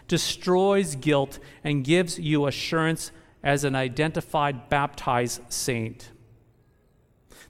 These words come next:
The word of the gospel, the word of the gospel is that which creates faith, enlightens you,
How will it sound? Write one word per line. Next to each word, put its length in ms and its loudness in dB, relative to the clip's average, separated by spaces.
The 60 2
word 200 6
of 80 2
the 60 0
gospel, 720 0
the 80 2
word 140 8
of 60 4
the 40 -2
gospel 420 2
is 100 0
that 220 4
which 240 -2
creates 480 -2
faith, 320 -2
enlightens 720 2
you, 300 -2